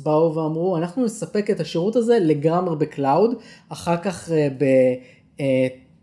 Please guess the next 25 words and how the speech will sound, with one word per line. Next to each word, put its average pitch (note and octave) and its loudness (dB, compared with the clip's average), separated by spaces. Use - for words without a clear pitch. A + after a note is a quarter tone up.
ש-, - -14
ביזנס G#3 4
מודל, E3 6
שיטת D3+ -4
מחירה, D#3 0
שהיום C#3+ -4
קוראים C#3+ -2
לה, B2+ -2
אה, C3+ 2
סאס, - -2
Software D3+ 0
as - -6
a B2+ -8
Service, E3+ -2
תוכנה C#3 -8
כשירות, C#3+ -4
שזה C3 -2
היום C3+ 4
המודל C#3 4
העיקרי E3 2
היום D#3 0
של, C3 -10
אה, - -18
עסקים C#3+ -6
בענן. B2+ 0